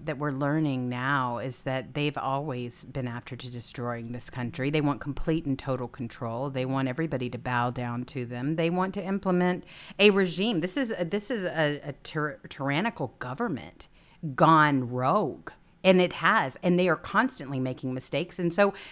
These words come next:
what do they do? Something bigger. That's why they're so dangerous, to take your mind off of all of this. Let's do something else. Let's just switch gears and start talking about balloons in the sky or submarines down below in the sea. I mean, okay, so we've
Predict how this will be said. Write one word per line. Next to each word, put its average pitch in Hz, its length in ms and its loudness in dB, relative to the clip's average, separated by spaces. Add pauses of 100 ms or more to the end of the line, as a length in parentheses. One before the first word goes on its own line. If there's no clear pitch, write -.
(100)
what 160 180 6
do 254 80 4
they 233 140 4
do? 262 200 2
Something 285 480 6
bigger. 196 480 2 (300)
That's 294 220 2
why 427 100 4
they're 240 120 2
so 226 240 0
dangerous, 240 720 0 (240)
to 269 80 -2
take 285 220 4
your 277 100 6
mind 285 460 4
off 131 240 2
of 127 100 -4
all 127 220 4
of 117 100 -10
this. - 260 -10 (200)
Let's 370 240 2
do 311 120 2
something 226 440 0
else. 127 260 -2
Let's 269 220 0
just - 180 -6
switch - 380 -4
gears 214 360 -2 (220)
and 185 160 2
start 233 240 2
talking 208 300 -2
about 190 240 2
balloons 208 480 2
in 220 160 0
the 202 80 -2
sky 202 520 4 (340)
or 180 220 8
submarines 214 920 2
down 196 280 2
below 190 380 2
in 190 120 2
the 185 100 2
sea. 185 220 -2
I - 20 0
mean, 220 140 2
okay, 185 340 0
so 185 140 -2
we've 185 240 0